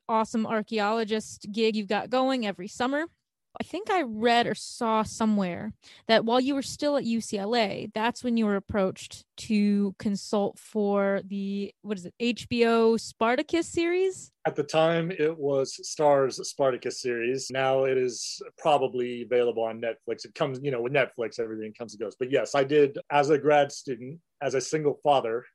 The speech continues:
Speaker 2: and I did have full custody of my daughter. So imagine actually going through graduate school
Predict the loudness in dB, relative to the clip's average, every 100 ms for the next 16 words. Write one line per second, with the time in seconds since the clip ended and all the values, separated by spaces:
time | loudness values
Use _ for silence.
0 | _ -12 -4 -2 -4 -2 0 0 0 -2
1 | _ 0 2 2 -2 -4 -2 -2 -2 -4
2 | -2 0 0 0 0 2 0 0 -4 -4
3 | -6 -6 -6 -6 -8 -8 0 0 2 -2
4 | -2 -4 -2 -2 -4